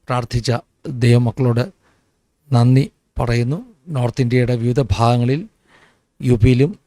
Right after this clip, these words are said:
ഛത്തീസ്ഗഡിലുമൊക്കെ വളരെ പ്രശ്നങ്ങളും പ്രതികൂലങ്ങളുമുള്ള സമയമാണ്. മിക്കവാറും കേസുകൾ കെട്ടിച്ചമച്ച കേസുകളാണ്.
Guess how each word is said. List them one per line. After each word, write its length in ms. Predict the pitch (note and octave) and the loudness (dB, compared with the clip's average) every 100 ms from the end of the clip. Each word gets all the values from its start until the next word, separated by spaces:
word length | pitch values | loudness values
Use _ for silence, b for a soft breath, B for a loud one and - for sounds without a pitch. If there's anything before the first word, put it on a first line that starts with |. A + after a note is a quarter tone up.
| - _ - | -20 _ -4
ഛത്തീസ്ഗഡിലുമൊക്കെ 1040 | B2+ B2+ B2 - B2+ C3 B2 A#2 - D#3+ - _ _ F#3 | -2 -2 -2 -2 -4 -4 -6 -6 -10 -12 -14 _ _ -8
വളരെ 340 | B2+ C3 D3 | -4 0 -2
പ്രശ്നങ്ങളും 580 | D3 B2 - C#3 C#3+ B2+ | -4 -8 -4 -2 -2 -4
പ്രതികൂലങ്ങളുമുള്ള 840 | B2 A#2+ B2+ C3 C3 A#2+ A#2 A#2+ - _ _ | -6 -2 0 0 0 -2 -2 -6 -8 _ _
സമയമാണ്. 720 | - - A2+ B2 C3+ A#2 A#2+ F#3 _ b b b b b _ _ _ - | -14 -10 -4 -2 0 0 -2 -6 _ b b b b b _ _ _ -10
മിക്കവാറും 520 | B2+ C#3 C#3 C#3+ D3 B2 | -4 0 0 0 -2 -4
കേസുകൾ 440 | B2 - C#3 D#3+ - _ _ - | -4 -4 -4 -6 -14 _ _ -12
കെട്ടിച്ചമച്ച 600 | B2 - C#3+ C3+ B2+ - | -6 -6 -2 0 -2 -6
കേസുകളാണ്. 840 | E3 - B2+ A2+ C3 C3+ A2 A2+ | -12 -10 -8 -6 -6 -6 -6 -8